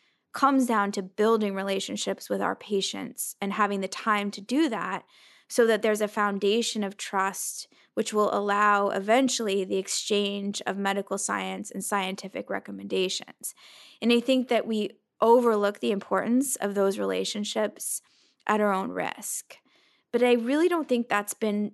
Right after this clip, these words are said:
so much a part of the conversation about building back trust, which is often just talked about in very abstract terms.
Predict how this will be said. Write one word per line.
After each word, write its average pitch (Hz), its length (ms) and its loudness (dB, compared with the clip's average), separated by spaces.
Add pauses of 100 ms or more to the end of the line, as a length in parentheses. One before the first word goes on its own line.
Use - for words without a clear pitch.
(100)
so - 360 0
much 220 200 -2
a 214 60 -6
part - 540 -2
of 190 100 -4
the 202 80 -4
conversation 190 680 -2
about - 260 -2
building 202 300 -2
back 185 260 -6
trust, - 400 -6
which 220 160 -4
is 196 180 -2 (100)
often 202 580 2 (360)
just - 400 2 (160)
talked - 320 2
about 190 240 0
in 190 80 -6
very 202 360 2
abstract 185 580 0
terms. 233 680 -6